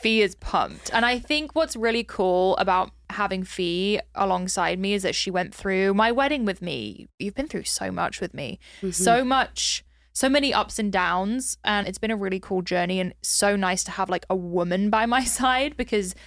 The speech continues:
Speaker 1: as we just said, men can't fill every bucket. So
Speaker 2: Yeah.
Speaker 1: to have someone like you with me has been so special. And who knows, maybe we will run into issues while we're trying to have a baby.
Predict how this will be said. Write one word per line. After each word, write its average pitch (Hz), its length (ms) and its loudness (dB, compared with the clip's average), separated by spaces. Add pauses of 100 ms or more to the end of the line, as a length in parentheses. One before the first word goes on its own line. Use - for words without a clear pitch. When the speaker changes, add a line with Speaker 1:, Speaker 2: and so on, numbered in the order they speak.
(140)
Speaker 1:
as 208 200 0
we 220 100 0
just 208 220 0
said, 202 320 2 (240)
men 220 400 2
can't 220 340 2
fill 214 300 2
every 180 260 2
bucket. 240 560 0
So 202 280 2
Speaker 2:
Yeah. 185 80 2
Speaker 1:
to 185 120 -6
have 190 220 -2
someone 208 240 0
like 175 240 -2
you 175 180 -4
with 170 180 0
me 185 180 -2
has 185 120 -4
been 175 320 -6
so - 240 0
special. 233 640 0 (460)
And 233 100 4
who 311 180 4
knows, 415 300 4
maybe 226 260 2
we 277 140 2
will 220 320 4
run 202 180 2
into 190 300 -2
issues 190 320 -4
while 180 100 0
we're 180 100 0
trying 175 200 -4
to 180 60 -6
have 175 140 -4
a 175 60 0
baby. 170 480 0